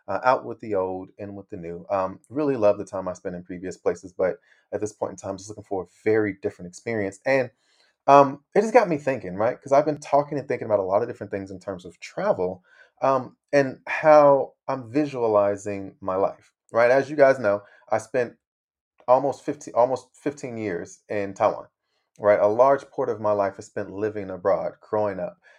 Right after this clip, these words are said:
Um, and my mindset was just so different in my twenties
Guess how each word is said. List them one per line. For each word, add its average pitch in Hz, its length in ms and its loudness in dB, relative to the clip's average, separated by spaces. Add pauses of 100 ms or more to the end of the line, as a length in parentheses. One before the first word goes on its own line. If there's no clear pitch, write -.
(140)
Um, 113 280 0
and 120 360 0
my 113 120 0
mindset 175 440 -4
was 104 120 -12
just 110 160 -18
so 151 120 -8
different 131 300 -4
in 98 80 -8
my 92 100 -10
twenties - 440 -14